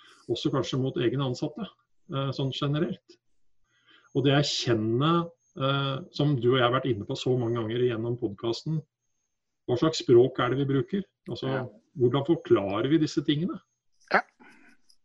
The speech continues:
Speaker 1: Eh,
Speaker 2: Nei, det, det, det er jo der kanskje håndverket i dette ligger, da. Eh, nettopp det å forstå at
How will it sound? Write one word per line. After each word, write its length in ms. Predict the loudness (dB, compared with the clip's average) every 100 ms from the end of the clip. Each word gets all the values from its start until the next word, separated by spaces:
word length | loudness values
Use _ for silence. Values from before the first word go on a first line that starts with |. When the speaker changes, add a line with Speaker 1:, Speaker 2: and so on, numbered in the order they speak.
| _ -20 -6
Speaker 1:
Eh, 340 | 0 2 2 6
Speaker 2:
Nei, 140 | 6
det, 160 | 6 0 -2 -8 -8 -2
det, 160 | 0 0 0 -4 6
det 40 |
er 100 | 10
jo 100 | 10
der 280 | 10 8 8
kanskje 300 | 8 8 8
håndverket 840 | 8 8 8 4 6 8 8 2 -2 -2
i 420 | -4 -2 -2 2
dette 460 | 2 2 _ 2 2
ligger, 320 | 2 6 6
da. 120 | 6 2 -14 2 6
Eh, 1300 | 6 6 2 0 0 -2 -2 -4 -4 -6 -8 -10
nettopp 720 | -8 -2 2 2 0 2 2
det 160 | 6 6
å 380 | 8 8 8 4 0 _ _ _ _ _ _ _ _ _ _ _ -4
forstå 480 | 0 0 0 0 2 4
at 400 | 4 4 0 -20